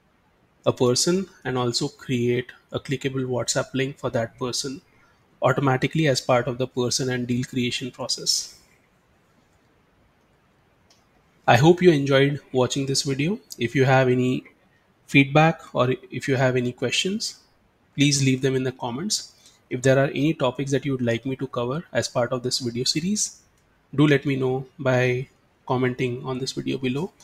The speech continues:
or contacting me via my website. All these links and resources are going to be mentioned in the video description.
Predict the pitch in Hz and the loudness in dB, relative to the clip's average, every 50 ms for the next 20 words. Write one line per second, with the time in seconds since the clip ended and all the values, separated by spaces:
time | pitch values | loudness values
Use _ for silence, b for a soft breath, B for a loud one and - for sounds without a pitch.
0 | b b b b b - 117 127 143 - - 131 123 123 127 123 113 - - 131 | b b b b b 4 4 4 4 2 -2 -4 -2 0 0 -2 -2 -2 -4 -4
1 | 123 120 117 110 110 117 131 - _ _ _ _ _ - 120 120 120 120 120 127 | -4 -2 -4 -4 -4 -6 -8 -10 _ _ _ _ _ -2 2 4 4 4 2 0
2 | 135 69 131 131 - - - - 123 - - - _ _ _ _ _ _ _ _ | -2 -4 -6 -4 -4 -4 -2 -2 -4 -8 -10 -14 _ _ _ _ _ _ _ _
3 | b b b b b _ _ _ _ _ _ _ _ _ _ _ _ - - 135 | b b b b b _ _ _ _ _ _ _ _ _ _ _ _ 4 8 8
4 | 147 160 180 175 160 143 143 139 - - 143 135 139 175 220 - - - 143 131 | 10 10 8 8 6 4 2 -2 -4 -2 2 2 2 2 0 -4 -4 -2 0 0
5 | 131 135 131 131 120 - - 127 117 117 - 175 208 - - - - _ _ - | 0 2 2 2 2 2 2 -2 0 0 -2 -2 -4 -6 -8 -14 -20 _ _ -4
6 | - 123 120 123 127 131 139 139 135 131 127 123 135 135 131 127 120 120 117 - | 0 2 4 4 4 2 0 0 0 0 0 0 -2 -4 -2 -2 -2 -4 -4 -6
7 | - 135 127 127 123 120 120 123 120 120 120 117 120 120 120 117 - - 139 - | -8 -8 -6 -6 -4 -4 -4 -6 -4 -4 -4 -4 -4 -4 -4 -4 -6 -6 -6 -6
8 | - - 185 202 - | -4 -4 -4 -6 -6